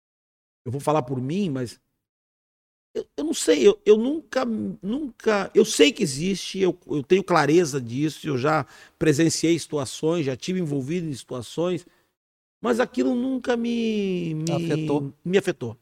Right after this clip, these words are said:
Speaker 1: É, é, o que eu posso te dizer? Uma coisa interessante, assim, acho que vai muito também da gente,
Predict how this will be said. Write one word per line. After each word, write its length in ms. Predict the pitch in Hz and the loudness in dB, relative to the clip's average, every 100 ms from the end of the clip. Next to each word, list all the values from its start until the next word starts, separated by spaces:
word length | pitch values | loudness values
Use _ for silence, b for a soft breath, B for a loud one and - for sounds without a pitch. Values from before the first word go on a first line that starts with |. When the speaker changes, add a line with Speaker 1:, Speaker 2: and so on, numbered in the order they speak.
| _ | _
Speaker 1:
É, 380 | 147 139 139 143 | -8 -6 -4 -4
é, 80 | 123 | -6
o 60 | |
que 120 | 131 180 | -8 -4
eu 100 | 202 | -2
posso 220 | 185 175 | -2 -6
te 80 | 170 | -8
dizer? 240 | 131 135 | -6 -4
Uma 140 | 135 | -4
coisa 160 | 135 175 | -4 -4
interessante, 640 | 165 180 151 - 196 - | -4 -6 -6 -4 -4 -6
assim, 280 | - - 147 - b b _ _ _ _ _ _ _ _ _ _ _ b b b _ _ | -12 -10 -10 -10 b b _ _ _ _ _ _ _ _ _ _ _ b b b _ _
acho 200 | 165 180 | 0 2
que 100 | 208 | 2
vai 200 | 190 202 | 4 4
muito 400 | 175 185 226 - | 2 0 -2 -2
também 380 | 170 156 165 185 | -2 -2 -4 -2
da 160 | 185 | -2
gente, 680 | 143 180 190 - 196 180 151 | 0 -2 -2 -6 -4 -2 -2